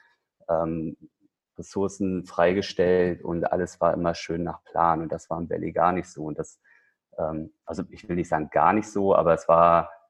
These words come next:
anders. Und das hat man damals schon so eingeatmet. Und, ähm, als ich dann nach Deutschland zurückgekommen bin,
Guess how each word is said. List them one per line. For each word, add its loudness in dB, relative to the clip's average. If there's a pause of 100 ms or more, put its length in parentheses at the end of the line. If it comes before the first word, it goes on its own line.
(160)
anders. -2
Und -6 (220)
das -2
hat -4
man 4
damals 4
schon -2
so 4
eingeatmet. 2
Und, -8
ähm, -6 (160)
als -16
ich -14
dann 0
nach -2
Deutschland -4
zurückgekommen -6
bin, -2